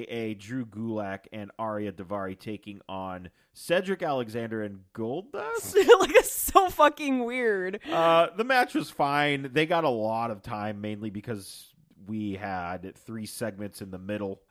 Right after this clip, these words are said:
Speaker 1: Um, Cedric and Goldust end up winning. And honestly, if I kind of need them to change the name of two oh five Live, 'cause I think I, I enjoy the inter-
Speaker 2: But it rhymes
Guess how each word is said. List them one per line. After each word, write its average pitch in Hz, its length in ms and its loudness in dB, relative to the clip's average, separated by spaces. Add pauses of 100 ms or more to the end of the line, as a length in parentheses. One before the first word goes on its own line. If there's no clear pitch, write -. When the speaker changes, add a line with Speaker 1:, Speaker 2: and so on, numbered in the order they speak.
(120)
Speaker 1:
Um, 110 600 -2
Cedric 147 440 -2
and 131 140 -4
Goldust 123 480 0
end 123 220 -4
up 107 120 -4
winning. 113 540 -4 (340)
And 135 140 0
honestly, 190 720 2 (280)
if 156 260 2 (200)
I 147 120 -4
kind 220 360 -2
of 175 160 0
need 139 680 -2
them 107 600 0 (200)
to 127 140 -4
change 123 560 -4
the 120 120 -4
name 101 680 -6 (240)
of 101 220 -6
two 107 240 -4
oh 95 100 0
five 87 380 -6
Live, 78 520 -10 (220)
'cause 123 200 -6
I 110 100 0
think 139 480 -4 (280)
I, 120 220 0 (240)
I 139 180 -2
enjoy 123 640 0
the 113 320 -8
inter- 110 720 -4 (240)
Speaker 2:
But 190 180 0
it 165 80 -2
rhymes 165 520 -4